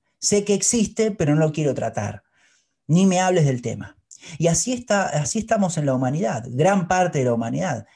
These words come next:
en negación, y eso causa atracción. Y que a esa atracción, dice el curso, se le llama el miedo a la muerte, cuando en realidad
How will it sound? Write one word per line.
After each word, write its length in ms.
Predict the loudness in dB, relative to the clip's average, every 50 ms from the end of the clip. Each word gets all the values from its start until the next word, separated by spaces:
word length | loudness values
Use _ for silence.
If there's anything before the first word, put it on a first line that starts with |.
| _ _ _
en 180 | -2 0 2 2
negación, 800 | 2 2 2 2 0 0 0 0 2 2 2 2 0 -2 -4 -10 _ _ _ _ _ _ _ _ -20 -20 -12 _
y 120 | -2 0 0
eso 200 | 2 0 0 2
causa 420 | 2 2 2 2 0 -2 -2 -2 -6
atracción. 920 | -8 -6 -6 -6 -8 -8 -6 -6 -8 -6 -4 -4 -4 -4 -6 -10 -14 _ _ _ _ _ _ _ _ _ _ _ _ _ _
Y 160 | -6 -6 0
que 120 | 2 2 4
a 80 | 4
esa 260 | 4 4 2 2 0
atracción, 800 | 0 2 2 0 0 0 0 0 2 2 2 2 0 -2 -4 -6 _
dice 360 | -12 -8 -4 -2 -2 0 2
el 100 | 0 0
curso, 560 | 2 2 2 2 2 0 -2 -4 -6 -6 -12 _ _
se 180 | -6 -2 0
le 80 | 0 0
llama 460 | 0 0 0 0 0 -2 -2 -4 -6 -6
el 160 | -6 -2 0
miedo 240 | 0 0 2 0 0
a 40 |
la 100 | -2 -2
muerte, 440 | -2 -4 -4 -4 -6 -10 -12 -14 -14 -14 -18 -8 -2
cuando 220 | 0 2 4 4
en 80 | 2 4
realidad 600 | 2 2 4 4 4 4 6 4 2 0 -2